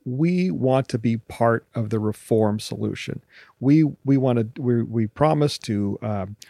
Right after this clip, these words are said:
monitor our officers better," and, and pledging a list of reforms. Now, some longtime police reform advocates say those promises were kinda hollow. They, they really, they, they're not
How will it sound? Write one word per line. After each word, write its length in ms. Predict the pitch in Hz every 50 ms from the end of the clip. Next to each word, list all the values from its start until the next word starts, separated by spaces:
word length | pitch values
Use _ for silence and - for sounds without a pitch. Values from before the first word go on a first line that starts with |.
| _ _
monitor 440 | - 117 127 135 131 123 117 117 110
our 60 | 110
officers 540 | - 90 196 180 - 175 - - 151 143 131
better," 340 | - - 131 127 127 127 127
and, 280 | - 139 123 117 120 -
and 280 | 123 123 120 - _ _
pledging 320 | - 139 127 - 127 113
a 40 | 110
list 200 | 110 113 - -
of 60 | 107
reforms. 460 | 101 104 - - - - - - - - _ _ - - - -
Now, 300 | 277 220 131 101 - - _ _ -
some 300 | - - 175 135 120 120
longtime 600 | - 120 131 131 131 123 - - 127 120 113 113 - _ -
police 320 | 135 123 120 - - -
reform 340 | 117 117 - - 135 120 120
advocates 400 | 120 113 107 113 110 120 107 -
say 220 | 123 110 107 107 - _ _ _ _ _ -
those 400 | 127 120 117 113 107 - - - _ _ _ _ _ -
promises 520 | - 123 107 110 107 110 - - 110 104
were 80 | 107 104
kinda 300 | - - 117 110 92 95
hollow. 520 | 101 113 104 90 85 85 - - - - - - - - - _ -
They, 240 | 131 127 127 139 -
they 340 | 131 127 127 123 120 117
really, 520 | 120 120 - 131 123 123 120 117 113 113 110
they, 420 | 110 117 113 - 127 127 120 113
they're 200 | - 127 131 123
not 220 | 120 123 120 113